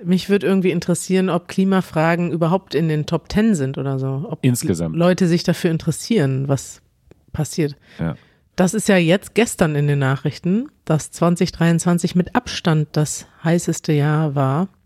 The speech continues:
Speaker 1: Das
Speaker 2: Mhm.
Speaker 1: googelt man aber wahrscheinlich erst dieses Jahr.
Speaker 2: Ja. Ja, rückblickend ein Jahr mit vielen schlechten Nachrichten und die Queen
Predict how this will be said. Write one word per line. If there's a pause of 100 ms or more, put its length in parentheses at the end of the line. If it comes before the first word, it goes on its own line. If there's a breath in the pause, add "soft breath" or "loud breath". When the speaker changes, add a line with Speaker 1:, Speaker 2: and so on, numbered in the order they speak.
(220)
Speaker 1:
Das
Speaker 2:
Mhm. (580 soft breath)
Speaker 1:
googelt
man
aber
wahrscheinlich
erst
dieses
Jahr. (420)
Speaker 2:
Ja. (1000 soft breath)
Ja, (260)
rückblickend
ein
Jahr
mit
vielen
schlechten
Nachrichten (240)
und (1300)
die
Queen